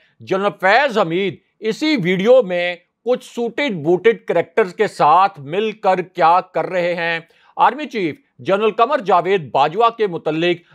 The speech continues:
अचानक क्या हसास नोयत की खबर आई है, प्राइम मिनिस्टर हाउस में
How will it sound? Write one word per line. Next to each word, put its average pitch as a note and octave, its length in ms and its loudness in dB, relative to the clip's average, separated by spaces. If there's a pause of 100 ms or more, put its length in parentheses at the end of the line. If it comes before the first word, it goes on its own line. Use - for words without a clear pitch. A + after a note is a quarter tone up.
(120)
अचानक A3+ 640 0
क्या A3 160 4 (140)
हसास E3+ 600 0
नोयत D3 400 -6
की F3 240 -6
खबर D3 340 0
आई D#3+ 220 2
है, E3 340 0 (280)
प्राइम F#3+ 220 2
मिनिस्टर G3 360 -2
हाउस A3 360 0
में E3+ 360 -2